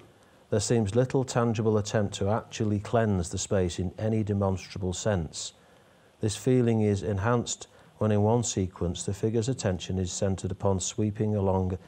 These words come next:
a shadow cast by the ruin's distinctive vaulted ceilings.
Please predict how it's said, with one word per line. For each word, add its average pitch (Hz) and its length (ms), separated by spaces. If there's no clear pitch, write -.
a 95 60
shadow 104 420
cast - 320
by 95 160
the 92 120
ruin's 98 400
distinctive 98 680
vaulted 87 420
ceilings. 87 680